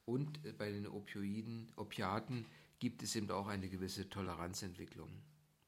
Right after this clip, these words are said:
In der modernen Schmerztherapie werden Opiate eingesetzt, ähm, ähm, von daher sind sie in der Zirkulation,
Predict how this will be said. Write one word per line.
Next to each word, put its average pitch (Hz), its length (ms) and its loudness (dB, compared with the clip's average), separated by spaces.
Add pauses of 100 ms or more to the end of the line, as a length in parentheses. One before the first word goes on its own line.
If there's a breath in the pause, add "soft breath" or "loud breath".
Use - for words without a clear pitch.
(500 loud breath)
In 101 100 0
der 104 80 6
modernen 98 440 6
Schmerztherapie 131 1000 2
werden 117 240 4
Opiate 101 500 0
eingesetzt, 117 800 0 (520 loud breath)
ähm, 107 540 2 (380)
ähm, 101 260 2
von 98 200 -4
daher 98 320 6
sind 113 220 0
sie 127 120 0
in 104 80 0
der 104 140 2
Zirkulation, 110 1000 2